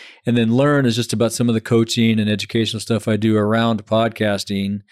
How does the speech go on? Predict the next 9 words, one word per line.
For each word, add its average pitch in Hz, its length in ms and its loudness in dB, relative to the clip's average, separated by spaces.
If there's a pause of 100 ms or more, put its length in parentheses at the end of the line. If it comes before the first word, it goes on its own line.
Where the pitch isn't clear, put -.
(420)
And 113 220 2
there's 113 180 2
soon 156 340 0
to 139 100 0
be 120 180 2
another 127 320 2
link 113 280 0
called 98 420 -4
Voice, 110 580 -2